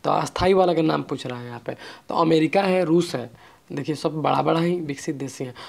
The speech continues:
अमेरिका है, रूस है, ब्रिटेन है, फ्रांस है, चीन। अमेरिका, रूस, ब्रिटेन, फ्रांस, चीन। अमेरिका, रूस, ब्रिटेन, फ्रांस, चीन। अमेरिका, रूस, ब्रिटेन, फ्रांस, चीन।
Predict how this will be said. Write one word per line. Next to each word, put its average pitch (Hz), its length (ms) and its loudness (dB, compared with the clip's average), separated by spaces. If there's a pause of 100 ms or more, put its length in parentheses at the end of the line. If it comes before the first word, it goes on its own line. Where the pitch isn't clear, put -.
(120)
अमेरिका 160 400 2
है, 175 180 2
रूस 185 300 2
है, 160 80 0
ब्रिटेन 151 440 0
है, 156 120 -2
फ्रांस 151 400 -2
है, 151 60 2
चीन। 135 220 -6 (260)
अमेरिका, 165 380 2
रूस, 165 300 0
ब्रिटेन, 160 320 0
फ्रांस, 143 440 -4
चीन। 175 300 0 (360)
अमेरिका, 175 380 4
रूस, 170 240 2
ब्रिटेन, 156 320 0
फ्रांस, 143 440 -6
चीन। 180 240 0 (240)
अमेरिका, 175 340 2
रूस, 160 260 0
ब्रिटेन, 156 320 0
फ्रांस, 143 320 -8
चीन। 147 300 -2